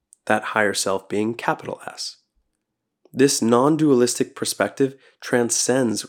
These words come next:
religious rituals and points to a direct,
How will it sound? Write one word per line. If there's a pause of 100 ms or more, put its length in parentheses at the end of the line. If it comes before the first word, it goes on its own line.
religious
rituals (280)
and
points
to
a
direct,